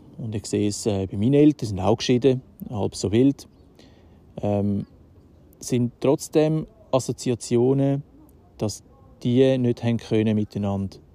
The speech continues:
reden, dass es da Ärger gegeben hat, äh, was weiß ich, äh, das hat ja jeder seine eigene, äh, Interpretation. Und die negativen Assoziationen überwiegen. Daher geschieden auf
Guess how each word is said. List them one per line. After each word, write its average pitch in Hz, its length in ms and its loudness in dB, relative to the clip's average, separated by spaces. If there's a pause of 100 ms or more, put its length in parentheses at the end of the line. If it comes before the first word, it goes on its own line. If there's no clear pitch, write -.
(160)
reden, 107 420 0 (340)
dass 101 180 -6
es 101 120 -10
da 101 200 -4
Ärger 117 360 -2
gegeben 110 340 0
hat, - 360 -2 (380)
äh, 110 140 -2
was 139 200 2
weiß 110 240 -4
ich, - 200 -10
äh, 135 120 4
das 123 160 -2
hat 110 180 -2
ja 101 60 -2
jeder 110 280 0
seine 104 280 -8
eigene, 143 280 -2
äh, 139 360 -2
Interpretation. 123 920 0 (540)
Und 117 220 0
die 123 80 -2
negativen 147 720 -2 (400)
Assoziationen 139 1160 -2 (180)
überwiegen. 113 560 2 (880)
Daher 147 460 0 (180)
geschieden 170 560 0 (460)
auf - 280 -10